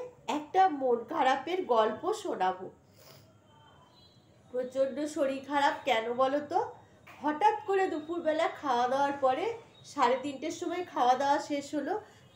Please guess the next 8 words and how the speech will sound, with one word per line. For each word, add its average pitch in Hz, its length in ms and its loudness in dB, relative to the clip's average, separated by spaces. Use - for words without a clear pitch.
তার 349 200 10
আগে 392 200 6
চলো, 262 320 2
মন 277 340 -2
খারাপের 381 500 2
গল্পটা 294 580 4
পরে 240 400 2
বলছি। 240 600 0